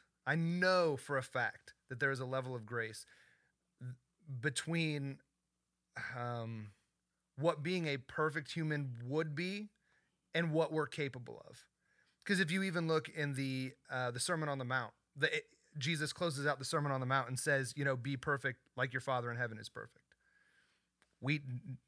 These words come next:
none of us do that. If we did, then, then the necessity of Jesus wouldn't exist.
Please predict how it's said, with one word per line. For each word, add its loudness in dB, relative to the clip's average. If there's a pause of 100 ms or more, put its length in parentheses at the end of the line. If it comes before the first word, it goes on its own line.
(120)
none 8
of 6
us 6
do 4
that. 4
If 0
we 0
did, 4
then, 6
then 2 (180)
the 2
necessity 4
of 0
Jesus -2 (460)
wouldn't 0
exist. -6